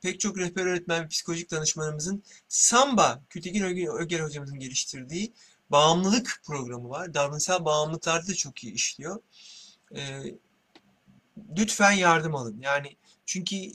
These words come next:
sadece, e, dışarı çıkmak istememe değil, asosyal oluyorlar, cinsiyet rollerini bilemiyorlar, toplumdan uzak kalıyorlar.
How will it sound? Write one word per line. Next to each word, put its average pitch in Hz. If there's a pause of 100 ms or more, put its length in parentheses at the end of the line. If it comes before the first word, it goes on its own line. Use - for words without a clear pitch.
sadece, 185
e, 165
dışarı 175
çıkmak 175
istememe 160
değil, 208 (100)
asosyal 208
oluyorlar, 202 (600)
cinsiyet 156
rollerini 202
bilemiyorlar, 196 (400)
toplumdan 170
uzak 185
kalıyorlar. 190